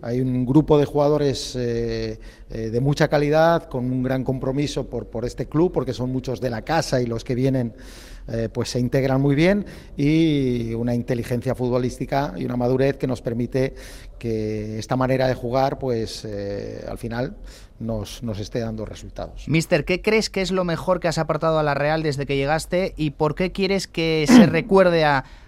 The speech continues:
Speaker 2: a este equipo, más allá de por ganar todos los partidos? Eso está claro, pero, eh, ¿por qué crees que con el paso del tiempo se diga,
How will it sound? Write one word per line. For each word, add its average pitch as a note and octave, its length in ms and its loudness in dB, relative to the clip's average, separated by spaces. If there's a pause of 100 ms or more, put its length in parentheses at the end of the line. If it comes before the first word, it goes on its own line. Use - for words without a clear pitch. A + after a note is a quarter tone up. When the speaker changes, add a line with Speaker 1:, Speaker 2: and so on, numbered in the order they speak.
Speaker 2:
a D3+ 140 2
este D#3+ 180 0
equipo, C#3 320 2
más D3 180 0
allá D#3+ 220 2
de D#3+ 240 2
por D3+ 160 0
ganar D#3 240 2
todos D#3 180 2
los C#3+ 140 0
partidos? C#3 480 0
Eso B2 160 -8
está C#3 180 0
claro, C3+ 320 2
pero, C3 260 2 (220)
eh, C3 140 0
¿por C#3+ 240 -2
qué F#3 180 0
crees F#3+ 260 0
que F3 360 2
con E3 120 0
el D#3+ 120 -2
paso F3 180 2
del D#3 120 0
tiempo E3+ 260 0
se D#3+ 100 -2
diga, D3+ 300 2